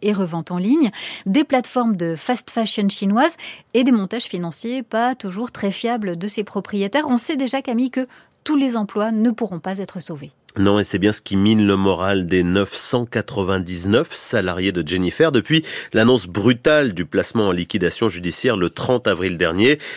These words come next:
Speaker 2: Élodie Ferrier est la secrétaire fédérale de la C G T Commerce.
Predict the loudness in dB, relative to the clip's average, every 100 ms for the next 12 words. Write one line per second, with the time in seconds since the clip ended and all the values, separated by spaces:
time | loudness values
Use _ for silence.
0 | -6 0 2 0 -4 -2 0 0 -2 -4
1 | -4 -2 -4 -2 -2 0 0 0 2 0
2 | -2 -2 -2 -2 0 -2 -2 -4 -4 -8
3 | -10 -14 -14